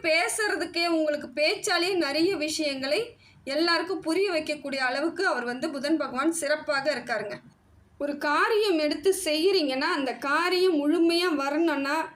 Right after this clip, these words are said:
வேலை மட்டும் சரியா செஞ்சுக்கிட்டு இருந்தே பத்தாது. அந்த வேலையை நீங்க எப்படி தெளிவாக செய்றீங்கன்னு பேச்சாலே அதை சரி பண்ணிடுவீங்க. அதே போல புதிய முயற்சிகள் எல்லாம் உங்களுக்கு வேணும்னா பேசியே வாங்கிக்கலாம்.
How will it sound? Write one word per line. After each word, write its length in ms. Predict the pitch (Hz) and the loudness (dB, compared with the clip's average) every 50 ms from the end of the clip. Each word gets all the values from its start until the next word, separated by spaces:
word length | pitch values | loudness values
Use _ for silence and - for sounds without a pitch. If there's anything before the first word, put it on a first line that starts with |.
| - _ _ _ _ - | -20 _ _ _ _ -4
வேலை 320 | 240 262 294 320 359 381 359 | -2 0 2 2 2 2 2
மட்டும் 360 | 320 320 311 - - 415 392 | 2 0 -2 -2 0 0 0
சரியா 340 | - 349 302 294 320 320 359 | 0 0 0 0 0 0 0
செஞ்சுக்கிட்டு 440 | 359 - 302 294 302 320 294 262 | 0 0 0 0 0 0 0 -2
இருந்தே 180 | 294 269 294 302 | -2 0 0 -2
பத்தாது. 420 | 294 294 269 254 - 277 262 - - - | -2 -2 -6 -6 -6 -6 -6 -6 -6 -6
அந்த 240 | - 220 240 247 247 226 | -6 -6 -6 -6 -4 -2
வேலையை 420 | 247 277 302 349 370 359 359 359 | -2 0 0 2 2 2 2 2
நீங்க 220 | 330 330 302 285 262 | 2 2 2 2 0
எப்படி 280 | 247 - - 359 403 330 262 | -2 -2 -2 0 0 0 0
தெளிவாக 500 | - 302 294 302 302 302 311 311 320 330 | -2 -2 -2 0 0 0 -2 -2 -2 -2
செய்றீங்கன்னு 600 | 330 - 302 311 339 339 330 302 294 285 294 311 339 - - | -2 -2 -2 0 0 0 2 2 2 2 0 0 -2 -4 -6
பேச்சாலே 640 | - 311 311 330 403 392 - - - 403 330 320 330 | -4 -2 0 0 0 -2 -2 -4 -4 -2 0 0 0
அதை 160 | 330 311 269 262 | 0 0 -2 -2
சரி 200 | 269 294 254 262 | -2 -4 -6 -4
பண்ணிடுவீங்க. 460 | 254 254 240 214 196 190 190 - - - _ _ _ _ _ _ _ _ _ _ _ - | -6 -6 -6 -6 -6 -8 -10 -12 -14 -20 _ _ _ _ _ _ _ _ _ _ _ -6
அதே 200 | 247 269 311 349 | -4 -2 0 0
போல 240 | 339 330 320 311 330 349 | 0 0 0 0 0 -2
புதிய 300 | 330 - 311 320 285 370 392 339 | -2 -4 -2 0 2 2 2 2
முயற்சிகள் 580 | 302 294 302 339 370 359 - 370 311 302 285 | 0 0 2 2 0 0 0 0 0 0 0
எல்லாம் 300 | 269 262 269 294 302 311 | 0 -2 -2 -2 0 0
உங்களுக்கு 320 | 294 285 254 254 233 233 220 | 0 0 -2 -2 -4 -6 -4
வேணும்னா 440 | 233 254 285 320 320 294 302 359 440 403 | -2 0 0 2 2 2 2 0 0 -2
பேசியே 480 | - - 302 330 415 381 - 381 392 381 | -2 -2 0 0 0 2 2 2 2 4
வாங்கிக்கலாம். 600 | 330 294 269 262 262 262 - - - - - - | 2 0 -2 -2 -4 -6 -6 -8 -8 -8 -10 -14